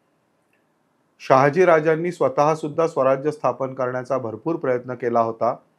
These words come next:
परंतु त्यांना स्वायत्त राज्य स्थापन करण्या इतपतच यश मिळालं. जिजामातेच्या पोटामध्ये शिवाजी महाराज असताना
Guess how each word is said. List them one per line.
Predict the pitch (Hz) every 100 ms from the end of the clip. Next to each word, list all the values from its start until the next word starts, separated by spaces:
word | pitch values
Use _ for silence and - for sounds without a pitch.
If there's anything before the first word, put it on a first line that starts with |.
| _ _ _ _ _ _
परंतु | 139 139 139 160
त्यांना | 156 147 151 160
स्वायत्त | 160 131 139 160 - -
राज्य | 175 151 123 120 151
स्थापन | - 123 - 143 143
करण्या | 139 127 135
इतपतच | 127 117 - 131 143 143
यश | 123 110 -
मिळालं. | 104 92 95 101 - _ _ _ _ _ _ _ _ _ _ _ _ _ _ _ _ _ _ _ _ _ _ _ _ -
जिजामातेच्या | 127 151 185 185 175 185 180
पोटामध्ये | 185 165 151 156 156 156 156 165 165 - _ _ _ _ _ _ _ _
शिवाजी | - 151 147 147
महाराज | 156 139 135 147
असताना | 139 - 143 131 123 95